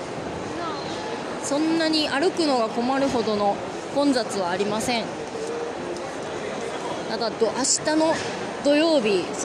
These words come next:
明後日の日曜日がえらいことになる可能性があるので、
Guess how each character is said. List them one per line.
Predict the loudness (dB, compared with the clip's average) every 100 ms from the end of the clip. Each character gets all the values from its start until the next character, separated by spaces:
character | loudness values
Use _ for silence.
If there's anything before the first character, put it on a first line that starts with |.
| -4 0
明 | 0
後 | 2
日 | 4
の | 4
日 | 4 2 4
曜 | 4 4
日 | 4
が | 4 2 -2 -6 -2
え | 2
ら | 4 4
い |
こ | 4
と | 4 4
に | 4
な | 4
る | 2
可 | 2
能 | 2 2
性 | 4 2
が | 4 4
あ |
る | 2
の | 4
で、 | 4 4